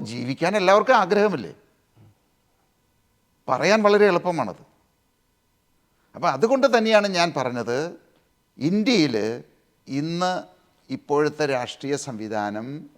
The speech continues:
ഇതൊരു രാഷ്ട്രീയ കൂട്ടുകച്ചവടമാണ്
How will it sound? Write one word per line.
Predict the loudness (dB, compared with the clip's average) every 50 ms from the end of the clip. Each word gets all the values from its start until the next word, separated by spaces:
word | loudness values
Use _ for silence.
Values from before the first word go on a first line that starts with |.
| _ _ _ _ _ _ _ -12 -6
ഇതൊരു | -2 -2 0 0 0 -2 -4 -8 _ _ _ _ _ _ _ _ _ _ _ _ _ _ _ _ _ -8 -6
രാഷ്ട്രീയ | -6 -6 -8 -12 _ -14 -8 -6 -4 -4 -4 -6 -12 _ -12
കൂട്ടുകച്ചവടമാണ് | -12 -12 -10 _ -10 -8 -6 -8 -8 -8 -8 -8 -8 -6 -6 -6 -6 -8 -10 -12